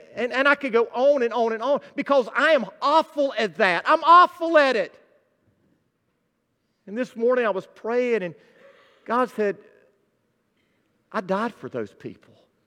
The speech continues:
I've called you to love them, to judge them. I'll take care of the judgment one day. No, I want you to love them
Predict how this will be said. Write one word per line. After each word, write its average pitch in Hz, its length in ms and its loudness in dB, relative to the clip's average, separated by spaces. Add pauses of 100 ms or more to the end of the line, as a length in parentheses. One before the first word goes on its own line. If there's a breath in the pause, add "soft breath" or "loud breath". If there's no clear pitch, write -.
(1500)
I've 233 140 0
called 220 220 -2
you 214 100 -6
to 160 80 -2
love 196 580 -2
them, 107 240 -12 (1500)
to 143 80 -18
judge 127 540 -14
them. 226 240 -10 (1900)
I'll 285 140 6
take 254 320 2
care 214 240 0
of 160 100 -6
the 165 80 -4
judgment 170 560 -2
one 175 240 -2
day. 170 220 -2 (160 loud breath)
No, 247 200 2
I 285 120 2
want 320 260 -4
you 302 60 -2
to 262 100 0
love 240 480 2
them 226 140 0